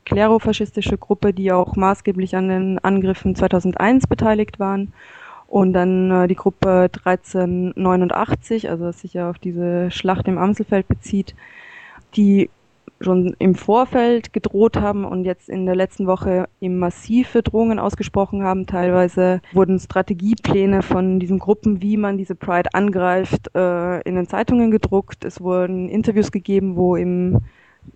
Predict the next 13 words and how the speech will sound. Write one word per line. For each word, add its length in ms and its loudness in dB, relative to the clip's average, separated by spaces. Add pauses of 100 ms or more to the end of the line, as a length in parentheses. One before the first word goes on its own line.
(280)
Führer 340 2
von 220 -6
Obras 840 -4
öffentlich 400 -4
im 120 -4
Fernsehen 640 -4 (180)
darüber 300 2
gesprochen 460 -6
haben, 260 -4
wie 400 2
sie 160 -6
quasi 400 0
die 380 -4